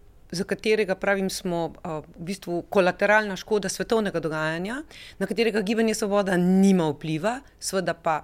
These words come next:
lahko rešuje za naše razmere, je lahko Gibanje Svoboda ovira ali Ahilova peta ali mlinski kamen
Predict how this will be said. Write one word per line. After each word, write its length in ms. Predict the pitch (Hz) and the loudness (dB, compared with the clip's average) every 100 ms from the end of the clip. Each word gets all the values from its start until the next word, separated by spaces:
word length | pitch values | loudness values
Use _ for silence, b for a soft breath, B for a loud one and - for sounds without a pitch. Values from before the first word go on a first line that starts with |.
| - - | -8 -10
lahko 460 | 202 175 151 - 170 | -2 -2 -2 0 0
rešuje 480 | 160 - 185 160 147 | 0 -4 -4 -2 -2
za 120 | 151 | -4
naše 360 | 151 143 - 139 | -6 -8 -10 -10
razmere, 540 | 143 170 175 202 269 - B B B | -10 -8 -8 -8 -10 -12 B B B
je 160 | 190 | -2
lahko 440 | 180 180 - - 226 240 - | 0 -4 -6 -2 0 0 -4
Gibanje 580 | 175 165 254 285 247 208 | -10 -4 -2 0 -2 -4
Svoboda 640 | - 196 185 190 190 190 190 b - | -6 -8 -4 -4 -4 -6 -8 b -6
ovira 760 | 170 165 156 190 233 277 269 | -4 -2 -4 -4 -2 -2 -4
ali 300 | - 165 165 | 0 0 0
Ahilova 500 | 151 156 165 147 135 | -6 -6 -6 -4 -6
peta 500 | 131 208 208 - 190 196 B B | -4 -4 -4 -4 -8 -8 B B
ali 260 | - 180 175 | -4 -2 -2
mlinski 400 | 175 165 - 156 | -2 -2 -4 -6
kamen 420 | 208 190 196 190 | -2 -2 -2 -6